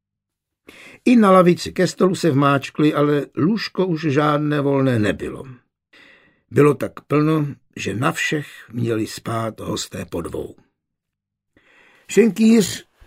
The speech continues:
jemuž se říkalo upovídaný Helmut, Brunhildu dobře znal. Když jezdívala sama, vždycky spolu poseděli, vyprávěla mu, jak se slušelo,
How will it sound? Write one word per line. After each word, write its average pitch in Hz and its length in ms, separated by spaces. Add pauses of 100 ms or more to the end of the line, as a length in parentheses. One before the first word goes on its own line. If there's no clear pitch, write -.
(120)
jemuž 139 360
se 147 140
říkalo 127 560
upovídaný 113 960
Helmut, 147 540 (340)
Brunhildu 147 680
dobře 113 320
znal. 85 300 (800)
Když 165 140
jezdívala 196 540
sama, 185 360
vždycky 156 440
spolu 113 300
poseděli, 131 720 (240)
vyprávěla 131 840
mu, 120 260
jak 110 200
se 127 140
slušelo, 131 580